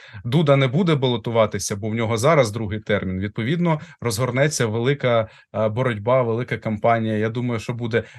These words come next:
не менш запекло, ніж те, що ми зараз бачили в Польщі. Е, і в кожній країні така боротьба, де, е, фактор України будуть використовувати як з позитивної точки зору, як підтримка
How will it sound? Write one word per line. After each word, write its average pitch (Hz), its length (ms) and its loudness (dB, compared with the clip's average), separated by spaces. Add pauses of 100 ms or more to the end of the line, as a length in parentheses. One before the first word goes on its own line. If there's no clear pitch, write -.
не 123 100 0
менш 135 200 2
запекло, 113 480 0
ніж 107 200 -4
те, 120 100 0
що 117 140 -6
ми 113 120 -2
зараз 107 280 0
бачили 107 400 0
в 98 80 -10
Польщі. - 480 -8 (440)
Е, 120 340 4
і 175 220 0
в 196 100 -4
кожній 254 280 -2
країні 262 400 -2
така 160 240 2
боротьба, 131 420 0
де, 139 480 2
е, 127 500 -6
фактор 165 300 -2
України 151 440 -2
будуть 139 280 -6
використовувати 120 720 -6
як 123 160 2
з - 40 -14
позитивної 170 560 -4
точки 160 340 -6
зору, 147 280 0
як 135 180 -2
підтримка 131 560 -2